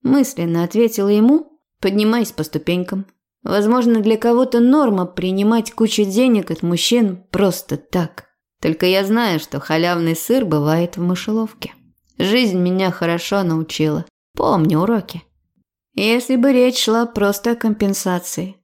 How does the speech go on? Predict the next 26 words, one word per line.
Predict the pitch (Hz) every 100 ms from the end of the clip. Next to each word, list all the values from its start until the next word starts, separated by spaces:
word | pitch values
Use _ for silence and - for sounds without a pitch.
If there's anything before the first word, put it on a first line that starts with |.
| _ _
то | - 180
она | 185 214
составила | 214 202 - 214 208 208
тогда | 196 180 175 190
в | 190
три | 190
раза | 190 196 185
меньше | 196 220 226 -
одной | 170 165 165 190 214
купюры | 208 196 - 208 185 165 - - -
за | 156 165
отработанную | 160 165 160 170 170 170 175
неделю. | 180 180 190 175 160 - _ _ _
И | 233
то | 233 - 196 - _
при | - 165
условии | 156 151 185 185 202 185
непрерывной | 170 165 160 165 165 202 202 170
очереди | 165 190 196 180 160
с | 160 151
большой | 151 151 - 202
выручкой | 180 151 170 180 - -
в | 147
конце | - 151 151 160
каждого | 160 156 160 156 151
дня. | 147 151 160